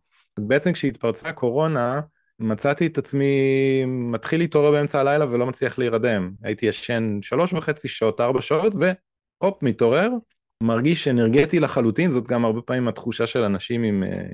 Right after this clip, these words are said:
נדודי שינה. באנגלית קוראים לזה tired and wired, כאילו, עייפים ומחושמלים. אתה מרגיש כאילו ה-, אתה מחושמל,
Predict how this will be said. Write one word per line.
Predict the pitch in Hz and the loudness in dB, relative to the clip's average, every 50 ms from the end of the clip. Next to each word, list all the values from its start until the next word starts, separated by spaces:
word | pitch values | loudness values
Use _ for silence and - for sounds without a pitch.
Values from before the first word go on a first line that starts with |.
| - - 92 | -12 -10 -8
נדודי | 95 98 98 98 107 101 113 117 123 | -6 -4 -2 -2 0 2 2 0 0
שינה. | - - 104 98 110 123 160 185 - _ _ _ _ _ _ _ _ _ 101 | 0 -2 -2 0 0 0 -2 -2 -6 _ _ _ _ _ _ _ _ _ -4
באנגלית | 98 107 104 101 104 110 127 151 160 156 - | -2 0 0 2 2 2 2 2 0 -2 -6
קוראים | _ - 123 120 135 147 | _ 0 0 2 2 2
לזה | 143 127 123 117 107 - - | 2 2 0 -2 -2 -4 -6
tired | - - 131 151 160 160 151 120 | -4 0 2 2 4 2 2 2
and | 113 101 95 90 | 2 2 2 2
wired, | 92 101 107 110 110 110 95 87 80 78 80 87 - _ _ | 2 2 2 4 4 4 4 2 2 0 -4 -8 -14 _ _
כאילו, | _ 101 107 101 98 92 92 _ _ _ _ _ _ _ _ _ _ _ _ _ _ _ _ _ _ _ _ _ _ _ _ _ | _ 2 4 4 4 2 -2 _ _ _ _ _ _ _ _ _ _ _ _ _ _ _ _ _ _ _ _ _ _ _ _ _
עייפים | 110 117 123 127 123 - - 160 185 220 220 180 | 0 4 4 4 4 2 2 2 4 4 4 4
ומחושמלים. | 139 135 127 117 - 139 127 - - 120 113 120 131 120 98 92 | 4 4 2 2 0 -4 -6 -2 0 2 2 4 4 2 2 0
אתה | 92 - - 107 | 0 -2 0 0
מרגיש | 107 107 123 165 170 - | 2 2 2 0 0 0
כאילו | - 160 175 180 175 160 143 123 | 0 2 4 4 6 6 6 6
ה-, | 113 107 104 101 101 101 101 101 98 101 104 104 107 101 104 110 _ _ _ _ _ _ _ _ _ _ | 4 2 2 0 0 0 0 0 -2 -2 -4 -6 -8 -10 -14 -20 _ _ _ _ _ _ _ _ _ _
אתה | - - - 117 | -10 -4 -2 0
מחושמל, | 113 110 - - 117 - - 147 156 143 113 95 92 | 0 0 -2 -4 -6 -2 0 0 2 2 2 2 2